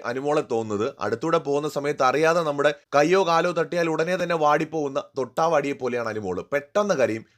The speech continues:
പെട്ടെന്ന് മറ്റുള്ളവർക്ക് മാനിപ്പുലേറ്റ് ചെയ്യാൻ പറ്റുന്ന ഒരു ക്യാരക്ടറാണ്. അത് ജയിലിൽ അപ്പാനിയോടൊപ്പം ഇരുന്നപ്പോൾ തന്നെ നമ്മൾ കണ്ടതുമാണ്. അതുകൊണ്ട് ഒരു ബിഗ് ബോസ് ലെവൽ ഗെയിമറായിട്ട് അനുമോൾക്ക് വരാൻ കഴിയുമോ എന്നുള്ളത് കാത്തിരുന്ന് തന്നെ കാണേണ്ട കാര്യമാണ്.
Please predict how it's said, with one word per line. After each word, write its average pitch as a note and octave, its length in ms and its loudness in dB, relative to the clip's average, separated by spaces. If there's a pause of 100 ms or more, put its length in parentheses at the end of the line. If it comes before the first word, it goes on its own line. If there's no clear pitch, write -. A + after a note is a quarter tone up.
പെട്ടെന്ന് F#3+ 380 0
മറ്റുള്ളവർക്ക് D3 560 0
മാനിപ്പുലേറ്റ് C#3 580 -2
ചെയ്യാൻ C3+ 160 -2
പറ്റുന്ന C3 380 -4
ഒരു B2 220 -2
ക്യാരക്ടറാണ്. G#2+ 600 0 (220)
അത് A#2+ 180 0 (140)
ജയിലിൽ C3+ 400 0
അപ്പാനിയോടൊപ്പം D3+ 640 0
ഇരുന്നപ്പോൾ C#3+ 320 -6
തന്നെ D3 160 -4
നമ്മൾ D3+ 200 -2
കണ്ടതുമാണ്. D3+ 600 0 (260)
അതുകൊണ്ട് C#3+ 280 -4
ഒരു E3 120 -4
ബിഗ് C3 240 -10
ബോസ് G3 260 2
ലെവൽ G3 220 2
ഗെയിമറായിട്ട് D#3 500 0
അനുമോൾക്ക് C#3+ 420 -2
വരാൻ C#3+ 260 2
കഴിയുമോ C#3 380 -2
എന്നുള്ളത് B2+ 360 -2 (420)
കാത്തിരുന്ന് C#3+ 460 -2
തന്നെ C3 160 -4
കാണേണ്ട A#2 300 2
കാര്യമാണ്. F#2 440 -2